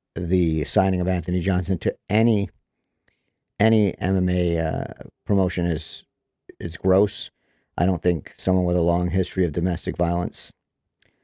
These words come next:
should be in a violent sport or in a violent occupation. And I have said this in the past, and I, this is probably a hill I would, I would choose to die on. There's, you know, thousands of other jobs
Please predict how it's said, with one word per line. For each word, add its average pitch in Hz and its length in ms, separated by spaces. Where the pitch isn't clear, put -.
should 90 640
be 95 260
in 92 260
a 90 100
violent 90 420
sport 104 400
or 87 140
in 85 60
a 82 80
violent 90 340
occupation. 95 720
And 80 160
I 80 120
have 80 100
said 95 240
this 87 240
in 95 140
the 73 60
past, 95 380
and 82 120
I, 78 240
this 98 200
is 87 120
probably 90 400
a 82 80
hill 85 200
I 87 140
would, 82 300
I 87 120
would 87 160
choose 85 220
to 78 80
die 90 220
on. 101 220
There's, 90 420
you - 160
know, - 160
thousands 101 380
of 107 80
other 101 240
jobs 85 640